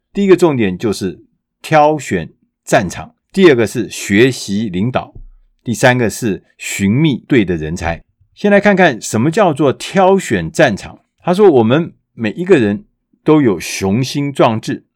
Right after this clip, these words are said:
这很重要，好的商业生态系统也很重要，但是你要在这个之前，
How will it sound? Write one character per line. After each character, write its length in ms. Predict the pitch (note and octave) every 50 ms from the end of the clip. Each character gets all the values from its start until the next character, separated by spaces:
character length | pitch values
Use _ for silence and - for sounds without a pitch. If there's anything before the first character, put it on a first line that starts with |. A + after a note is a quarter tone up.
| _ _ _ _
这 120 | - - F#3
很 100 | D#3 D3+
重 180 | D#3+ F#3+ F3
要， 300 | F3+ G3 F3+ - - _ _ _ _
好 280 | - - A2+ G#2+ A2
的 240 | A2 D3+ E3+ D#3+ - -
商 240 | - - D#3+ D#3
业 140 | D#3+ D#3 C#3
生 180 | - - D#3 D#3
态 160 | D#3+ E3 C#3+
系 160 | B2 - D#3
统 160 | B2 A2+ F#2+
也 160 | F2 F#2+ G#2 C3
很 140 | C3+ A#2
重 180 | A2 F#3 F3 E3
要， 280 | F3+ F3 - - _ _ _ _ _ _ _ - - - - -
但 160 | - E3+ E3
是 300 | E3 F#3+ E3+ B2+ - _ _ _ _ _ _ -
你 240 | G#2 G#2 G#2+ A2+ A#2
要 280 | D3 E3 E3 C#3+ C3
在 420 | C3 - - F3+ E3 C#3+ A2 - _
这 100 | - -
个 100 | F3+ -
之 160 | - C3 - E3+
前， 360 | E3 - A2+ A2+ B2 -